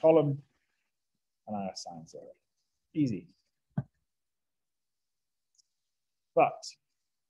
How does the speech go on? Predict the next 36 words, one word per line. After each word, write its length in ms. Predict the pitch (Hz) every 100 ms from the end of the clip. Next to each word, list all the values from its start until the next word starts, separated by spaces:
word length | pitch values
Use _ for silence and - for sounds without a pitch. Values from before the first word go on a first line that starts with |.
| _ _ _ _ -
we 80 | 151
have 160 | 165
the 60 | 151
same 280 | 180 160 160
issue, 300 | 165 147 127
because 160 | 156
data 200 | 156 156
frames 260 | 147 147 139
allow 240 | 139 139
us 160 | 131 -
to 240 | 131 120
have 320 | 117 135 123 -
factors, 760 | - 139 135 - 135 123 120 - 110
vectors, 560 | 120 123 - 120 110 101
make, 420 | 104 110 - -
you 80 | 113
know, 140 | 104 135
other 320 | 139 123 107 - _ _ _ _ _ _ -
types 240 | 147 143 127
of 80 |
objects 420 | 131 123 120 107 -
within 280 | 117 143
them. 240 | 123 127 120
They 60 | 107
can 120 | - 104
have 40 |
a 120 | -
character 380 | - 139 135 131
vector 380 | 131 123 - 120
or 140 | 110
a 40 | 98
numeric 540 | 110 131 139 135 -
vector 340 | 131 127 131 120
side 300 | - 123 110
by 140 | 107
side. 480 | - 151 135 127